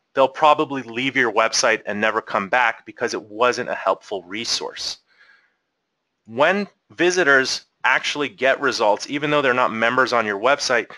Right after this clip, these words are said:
at least your website is serving as a valuable resource of information. So people will stay on your site longer. Um, you'll be able to display more banner ads. So if you have banner ads around your site,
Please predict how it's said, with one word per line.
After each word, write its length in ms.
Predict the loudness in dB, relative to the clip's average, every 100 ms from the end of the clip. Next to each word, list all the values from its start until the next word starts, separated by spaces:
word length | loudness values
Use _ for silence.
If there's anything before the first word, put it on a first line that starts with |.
| -6 0
at 180 | 0
least 360 | -2 -6 -6 -4
your 140 | -4
website 520 | 2 2 2 0 0 -2
is 200 | -8 -6
serving 680 | -4 -2 -2 -4 -8 -12 -8 -2
as 180 | 0
a 60 | 0
valuable 540 | 0 2 2 0 -4
resource 540 | -6 -6 -6 -4 -4 -6
of 100 | -8
information. 840 | -10 -10 -6 -2 -2 -2 -6 -8 _ _ _ _ _
So 100 | -12
people 380 | -10 -8 -4 -2
will 140 | 0 -2
stay 260 | 0 2
on 160 | 4 2
your 120 | 0
site 340 | 0 0 0
longer. 500 | 0 0 0 -2 -8 -10 _ _ -18 -2
Um, 440 | 2 4 4 0 -6 _ -6
you'll 140 | -4
be 200 | 0 2
able 160 | 2 0
to 120 | -2
display 500 | -2 -2 0 2 2
more 260 | 2 2 0
banner 460 | 0 0 2 2
ads. 340 | 2 0 0 -2
So 160 | -4
if 120 | -6 -4
you 60 |
have 240 | -4 -4 0
banner 320 | 0 2 2
ads 240 | 2 0
around 320 | 0 0 0
your 80 | -4
site, 420 | -6 -2 -2 -2